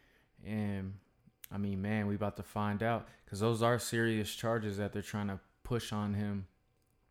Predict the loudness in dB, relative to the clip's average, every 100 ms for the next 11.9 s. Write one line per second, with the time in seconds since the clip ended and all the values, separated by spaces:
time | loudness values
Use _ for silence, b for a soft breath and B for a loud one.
0 | _ _ -20 b b b _ -4 0 2
1 | 0 -4 -12 _ _ _ _ _ _ _
2 | -4 0 2 2 0 B B B 4 6
3 | 8 8 10 8 6 8 10 10 10 8
4 | 4 2 4 4 4 6 8 8 6 4
5 | 6 6 4 0 0 2 2 6 6 8
6 | 6 6 6 4 4 2 0 2 2 2
7 | 2 2 4 4 2 0 0 2 2 -2
8 | -8 B B -20 B B B B 0 0
9 | 2 -2 -2 2 4 4 4 6 6 6
10 | 4 4 4 4 2 4 4 2 2 0
11 | 2 4 2 -2 -2 0 0 -2 -4